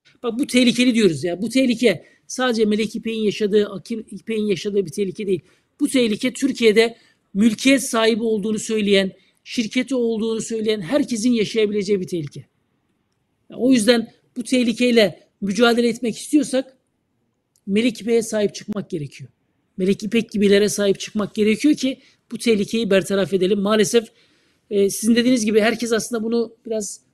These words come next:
farkına varıyor gibi gözüküyor. Biraz bazen insanlar korkuyor, çekiniyor. Korkmaya, çekinmeye gerek yok. Yani korkarsak karşımıza bu gelecek. Eğer Melek İpek'e sahip çıkmazsan yarın sana sahip çıkan birisi olmaz.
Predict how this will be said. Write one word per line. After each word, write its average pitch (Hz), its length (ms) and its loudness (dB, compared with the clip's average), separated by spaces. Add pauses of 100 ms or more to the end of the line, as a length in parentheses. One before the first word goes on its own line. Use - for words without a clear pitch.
farkına 233 540 -2
varıyor 247 240 6
gibi 208 200 0
gözüküyor. 220 480 -2
Biraz 226 360 0
bazen 220 300 -4
insanlar 214 500 -4
korkuyor, 214 420 -4
çekiniyor. 214 520 -2 (400)
Korkmaya, 240 400 0
çekinmeye 226 440 -2
gerek 226 280 0
yok. 254 160 -2 (340)
Yani 190 140 -10
korkarsak 233 580 -2 (340)
karşımıza 220 480 -2
bu 226 60 -2
gelecek. 196 500 2 (680)
Eğer 226 200 2
Melek 233 300 0
İpek'e 220 200 2
sahip 208 280 -4
çıkmazsan 240 560 -6 (260)
yarın 208 220 0
sana 214 240 -4
sahip 202 300 -4
çıkan 202 260 -6
birisi 202 380 -6 (100)
olmaz. 190 460 -2